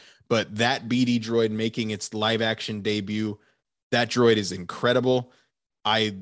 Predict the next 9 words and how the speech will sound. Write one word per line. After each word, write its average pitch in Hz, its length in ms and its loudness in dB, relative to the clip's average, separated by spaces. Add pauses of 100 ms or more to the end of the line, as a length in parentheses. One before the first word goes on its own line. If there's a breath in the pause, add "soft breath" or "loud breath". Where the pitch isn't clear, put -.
love 113 500 -2
him 110 320 -2
so, 120 540 2
so 113 300 0
much. 110 440 -4
And 107 160 -4
the 101 60 -4
fact 120 300 -2
that 98 220 -2